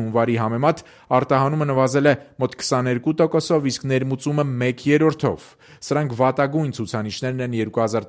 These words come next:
տասից ի վեր։ Կրճատվել է նաև ներհայաստանյան առևտրի ծավալը հունվարին նախորդ հունվարի համեմատ յոթ ու չորս տոկոսով։ Չնայած ներկայացված տվյալներին, Ազգային ժողովի ֆինանսավարկային և բյուջետային հարցերի մշտական հանձնաժողովի նախագահ, հանրապետական Գագիկ Մինասյանը վստահեցնում է,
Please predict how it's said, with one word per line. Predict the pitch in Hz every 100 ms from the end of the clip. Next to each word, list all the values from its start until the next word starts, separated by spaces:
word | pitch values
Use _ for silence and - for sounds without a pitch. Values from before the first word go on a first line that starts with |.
| 113
տասից | 110 - 113 98 143
ի |
վեր։ | 160 92 - - _ - - 160
Կրճատվել | 151 170 170 190
է | 185
նաև | 180 175 170
ներհայաստանյան | 170 165 165 165 180 165 156 113 98
առևտրի | 101 - 107 98
ծավալը | 113 123 143 143 - _ 147
հունվարին | 143 135 123 131 147
նախորդ | 123 117 120 -
հունվարի | 120 120 120 117
համեմատ | 123 135 139 - - 127
յոթ | 131 127
ու | 120 -
չորս | 113 113 -
տոկոսով։ | 139 156 - 95 - - _ -
Չնայած | 170 196 180 175
ներկայացված | 170 175 165 180 165
տվյալներին, | - 160 156 160 175 175
Ազգային | 143 147 156 151
ժողովի | 135 135 147 143
ֆինանսավարկային | 139 135 131 139 127 127 127 135 139
և | 127 113
բյուջետային | 117 113 123 127 123 120
հարցերի | 110 123 123 120
մշտական | 110 123 113 120 113
հանձնաժողովի | 110 110 113 113 113 113
նախագահ, | 110 117 113 139 139 - _ _ 117
հանրապետական | 123 123 127 127 135 127
Գագիկ | 120 120 127 123
Մինասյանը | 123 120 - 123 110
վստահեցնում | 113 123 113 113 -
է, | 143